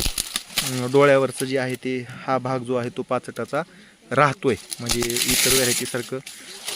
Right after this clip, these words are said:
हं, काही ठिकाणी निघत आहे, काही ठिकाणी जे आहे ते अशा पद्धतीनं तो चिपकून राहतोय. दुसरं आणखीन ह्याच्यामध्ये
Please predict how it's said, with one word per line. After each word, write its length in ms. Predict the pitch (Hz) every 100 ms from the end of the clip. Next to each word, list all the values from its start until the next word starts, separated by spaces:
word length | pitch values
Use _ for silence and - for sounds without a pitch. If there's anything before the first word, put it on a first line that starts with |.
| - - - - - - - - - - - - -
हं, 140 | 131 113
काही 200 | - 127
ठिकाणी 340 | - - 131
निघत 340 | 131 135 131 139
आहे, 100 | 143
काही 180 | 135
ठिकाणी 360 | 127 127 127 127
जे 80 | 123
आहे 100 | 120 -
ते 40 |
अशा 220 | 123 -
पद्धतीनं 420 | 123 123 120 123 131
तो 60 |
चिपकून 460 | 143 180 - 147 135
राहतोय. 320 | 117 101 101 - - - - - - - - - - - - - -
दुसरं 260 | 135 - 175
आणखीन 300 | 170 - 143 - - -
ह्याच्यामध्ये 480 | 143 - 147 151 120